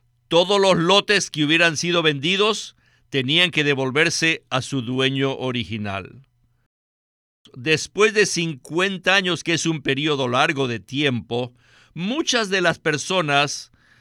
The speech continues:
es posible que hubiesen sido incapaces de conservar sus propiedades, tal vez por una enfermedad o por pobreza o cualquier otra situación.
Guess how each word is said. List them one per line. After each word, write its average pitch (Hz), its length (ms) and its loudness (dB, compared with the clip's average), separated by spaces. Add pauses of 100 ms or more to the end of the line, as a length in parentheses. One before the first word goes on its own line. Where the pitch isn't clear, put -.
es 208 220 -2
posible 185 500 0
que 156 140 -4
hubiesen 165 320 0
sido 170 300 0
incapaces 151 1200 -4 (320)
de 156 200 -2
conservar 143 560 -2
sus 143 160 -8
propiedades, 120 680 -4 (220)
tal 165 200 2
vez 226 320 2 (380)
por 139 140 -2
una 160 200 0
enfermedad 139 840 0
o 131 180 -6
por 139 200 -4
pobreza 165 640 2
o 156 160 -2
cualquier 151 340 0
otra 208 220 0
situación. 196 760 -4